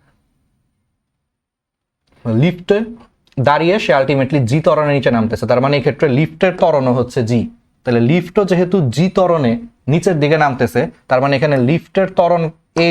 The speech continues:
is equal to G, কারণ লিফটও জি ত্বরণে নামতেছে, ফলে A is equal to G হবে, কারণ লিফটের ত্বরণ এখন জি এর সমান, তাহলে এর জায়গায় জি বসাও, তাহলে জি মাইনাস জি জিরো, তার মানে বস্তু, ব্যক্তির উপর কার্যকর অভিকর্ষ ত্বরণ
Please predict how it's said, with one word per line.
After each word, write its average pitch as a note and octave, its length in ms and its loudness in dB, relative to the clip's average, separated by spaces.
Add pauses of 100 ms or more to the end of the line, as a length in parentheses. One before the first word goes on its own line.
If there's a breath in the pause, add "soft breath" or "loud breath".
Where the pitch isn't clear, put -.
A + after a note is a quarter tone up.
is B2+ 140 -2
equal A#2+ 240 0
to C3+ 60 0 (100)
G, - 20 0 (2250)
কারণ A#2 180 0 (100)
লিফটও D3+ 360 0
জি D3 160 2
ত্বরণে D3+ 340 2
নামতেছে, B2 360 0 (100)
ফলে B2 140 2 (120)
A C#3 120 2
is A#2+ 140 0
equal B2 220 0
to C#3+ 140 2
G - 20 2 (180)
হবে, C#3 180 2 (800)
কারণ A2+ 240 2
লিফটের A#2+ 360 0
ত্বরণ B2+ 300 2
এখন B2+ 220 0
জি C3 180 2
এর C#3 140 -2
সমান, C3 320 0
তাহলে A#2 160 2 (100)
এর C3+ 140 0
জায়গায় B2 340 2
জি C3 80 2 (120)
বসাও, C#3 280 0 (120)
তাহলে A2 200 0 (140)
জি C3 100 0 (100)
মাইনাস A#2+ 300 2 (120)
জি A#2 100 2 (540)
জিরো, C3+ 200 2 (300)
তার B2 160 4
মানে E3 140 0 (220)
বস্তু, C#3+ 220 -2 (260)
ব্যক্তির D3 360 0
উপর D3 140 0 (140)
কার্যকর C#3 420 0 (140)
অভিকর্ষ B2 340 -2 (220)
ত্বরণ B2 240 0